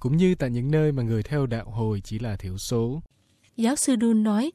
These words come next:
Speaker 2: các nền văn hóa Hồi giáo khác nhau sẽ phân biệt mức độ che giấu mà người phụ nữ cần để giữ gìn sự khiêm cung của họ. Những mức độ che mặt có thể là một chiếc khăn trùm đầu, một chiếc mạng che mặt, thậm chí là cả một miếng vải dài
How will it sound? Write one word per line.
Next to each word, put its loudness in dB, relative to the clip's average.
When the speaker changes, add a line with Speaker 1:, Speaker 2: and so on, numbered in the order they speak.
Speaker 2:
các -4
nền 4
văn 0
hóa 0
Hồi 2
giáo -2
khác -4
nhau 0
sẽ -6
phân 0
biệt 0
mức -2
độ 2
che -4
giấu 0
mà 0
người 2
phụ -6
nữ -2
cần 2
để -2
giữ -2
gìn 2
sự -2
khiêm 0
cung 0
của -4
họ. -2
Những 2
mức -2
độ 4
che -2
mặt 0
có -6
thể -6
là -2
một -6
chiếc -4
khăn -2
trùm 0
đầu, 2
một 0
chiếc -4
mạng -2
che 0
mặt, 0
thậm -6
chí 0
là 0
cả -6
một -2
miếng 2
vải -6
dài 2